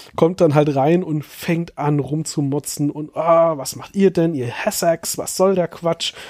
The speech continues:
Wisst ihr, was das für ein Aufwand war, dass ich zu dieser Mission dazustoßen darf,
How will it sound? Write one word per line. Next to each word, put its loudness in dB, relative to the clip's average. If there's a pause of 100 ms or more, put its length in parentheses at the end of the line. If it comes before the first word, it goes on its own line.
(340)
Wisst 4
ihr, 6
was -2
das -10
für -8
ein -4
Aufwand 2
war, 4
dass -6
ich -4
zu -4
dieser -2
Mission -2
dazustoßen -4
darf, 0